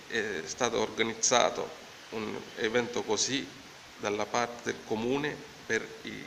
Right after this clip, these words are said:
srilanchesi, per la comunità srilanchese di me, del, di, di tutte e due regioni. E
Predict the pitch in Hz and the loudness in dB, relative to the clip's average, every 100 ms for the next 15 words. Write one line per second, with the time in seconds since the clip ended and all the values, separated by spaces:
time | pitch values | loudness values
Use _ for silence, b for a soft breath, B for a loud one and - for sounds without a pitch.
0 | - - - 107 113 110 101 98 - 107 | -10 -8 -2 2 2 0 -4 -6 -4 -2
1 | 107 107 104 113 110 110 113 113 113 107 | 0 -2 -2 0 2 2 0 0 0 -2
2 | - 107 104 101 107 104 - 101 - 104 | 0 2 2 2 0 0 0 -4 -6 -2
3 | 104 - 104 101 82 87 110 110 107 - | -2 -2 -4 -6 -6 -2 0 0 -2 -8
4 | - - - 113 107 110 107 120 - 110 | -14 -14 -8 -8 -4 -6 -4 -8 -8 -2
5 | 110 104 95 104 98 98 - B B B | 2 2 0 -2 -2 -4 -10 B B B
6 | B B - 113 113 110 | B B 2 6 6 4